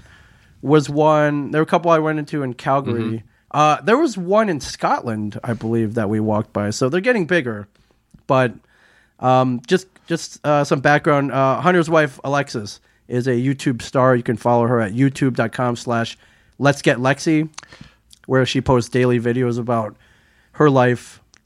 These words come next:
Speaker 1: and, um,
Speaker 2: About you.
Speaker 1: Well, I've been on there. Wa-, me and Sean Gunn were on there once.
Speaker 2: Oh, cool.
Speaker 1: But, uh, just all the wacky things that happen in her life. Um, she has a hu-, pretty huge following,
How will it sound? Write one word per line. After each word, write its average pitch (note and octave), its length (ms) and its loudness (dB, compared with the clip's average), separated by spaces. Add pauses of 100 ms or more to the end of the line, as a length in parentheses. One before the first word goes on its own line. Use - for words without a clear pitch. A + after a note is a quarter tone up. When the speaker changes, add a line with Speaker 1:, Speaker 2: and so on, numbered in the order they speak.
(260)
Speaker 1:
and, A2+ 480 -2 (480)
um, A2+ 540 -2 (760)
Speaker 2:
About D#3 400 -2
you. A3+ 340 2 (680)
Speaker 1:
Well, A#3+ 160 2
I've G#3+ 180 2
been A3+ 140 0
on G#3 140 2
there. D#3+ 180 2
Wa-, D#3+ 320 2
me G3 160 0
and G3+ 80 2
Sean E3 200 0
Gunn C3+ 220 -2
were B2 140 -2
on A#2 100 -4
there A#2 160 -6
once. A2+ 380 -6
Speaker 2:
Oh, A2+ 120 0
cool. D2+ 300 -6 (560)
Speaker 1:
But, C#3+ 240 -2
uh, B2+ 240 0
just D#3 160 -2
all E3 120 6
the D3 60 0
wacky C#3 300 0
things B2 180 -4
that A2 100 -2
happen A#2 280 -4
in A2+ 80 -4
her A#2 120 -4
life. G#2+ 420 -6 (440)
Um, G#2+ 440 -2 (260)
she - 140 -4
has B2 80 2
a B2 100 4
hu-, C3+ 200 4
pretty C3 260 -2
huge A#2 220 -2
following, G#2+ 580 -2